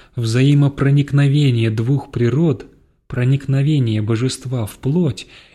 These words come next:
и отныне навсегда приобретённая возможность для плоти проникновения в божество называется перихорезой, как пишет святой Максим Исповедник,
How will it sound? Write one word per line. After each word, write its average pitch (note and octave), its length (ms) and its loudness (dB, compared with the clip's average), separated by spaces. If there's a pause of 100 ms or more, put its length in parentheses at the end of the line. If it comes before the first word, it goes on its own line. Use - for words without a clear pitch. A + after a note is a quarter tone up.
и B2 100 -4
отныне B2 880 0
навсегда A2 760 -4
приобретённая A2 960 -4
возможность A2 800 -4
для A2+ 180 -4
плоти B2+ 460 -4
проникновения A2 880 -2
в G2 100 -8
божество G#2+ 760 -4 (600)
называется A#2+ 920 0 (160)
перихорезой, B2 1120 -4 (140)
как - 200 -8
пишет - 300 -6
святой A2 380 -4
Максим G#2+ 380 -4
Исповедник, G#2+ 680 -4